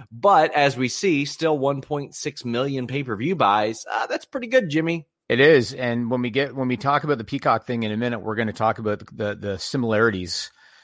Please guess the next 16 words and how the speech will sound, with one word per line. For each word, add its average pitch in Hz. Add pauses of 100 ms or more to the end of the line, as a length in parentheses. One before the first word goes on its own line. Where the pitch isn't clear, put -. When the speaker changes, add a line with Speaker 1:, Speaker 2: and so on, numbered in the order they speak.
(140)
Speaker 2:
uh, 95
because 104
U 143
F 135
C 139
is 104
not 117
incented 113
to 104
book 104
a 107
Conor 104
McGregor 95
that 90
often 107
anymore. 92